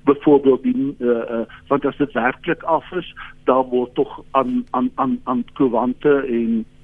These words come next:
mense soos R S G nuus verskaf. Dan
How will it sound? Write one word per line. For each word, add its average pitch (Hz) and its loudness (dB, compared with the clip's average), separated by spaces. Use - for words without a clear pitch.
mense 123 2
soos 139 -6
R 143 2
S - -14
G - -20
nuus 135 -8
verskaf. 180 0
Dan 170 2